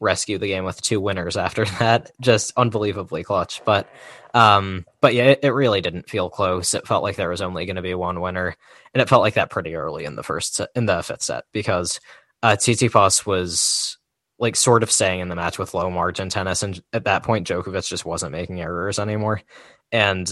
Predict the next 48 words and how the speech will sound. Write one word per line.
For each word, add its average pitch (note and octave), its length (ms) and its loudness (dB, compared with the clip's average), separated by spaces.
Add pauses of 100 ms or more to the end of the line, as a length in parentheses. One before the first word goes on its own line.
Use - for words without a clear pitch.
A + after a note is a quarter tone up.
it A2 100 -2
just F#2+ 180 -4
felt F#2 140 0
like - 160 -6
a F#2 40 -6
matter C#2 260 -6
of C#2+ 100 -8
time E2+ 240 -4
before F2 500 -6 (120)
the - 100 -6
break - 260 -4
came, F#2+ 280 -8
and A2+ 100 -2
it, G#2 180 -4
and C3+ 120 4
it A#2+ 80 2
did F2+ 120 -6
come E2 160 -6
pretty F2 200 -6
quickly. F#2+ 360 -2 (1040)
Uh, G#2 300 6
and G2 380 0 (100)
I A2+ 100 0
think, G2+ 360 -4 (140)
honestly, G2 500 0
like, F#2 240 0
it's F2 200 -2
surprising, E2+ 800 -2 (680)
all A#2 120 6
things G2+ 240 -2
considered, F#2 400 -4
that F#2+ 160 -2
that F#2 180 0
fifth F2 200 -4
set - 180 -2
was G#2 180 -2
as F#2 100 -4
close - 300 -6
as F2+ 100 -6
it - 160 -8
was. G2+ 360 -2
And C#3+ 160 6
it's C3 160 6
a C3 40 4
credit G2+ 280 4
to - 100 -6
Tsitsipas, - 640 -2
but F#2 260 2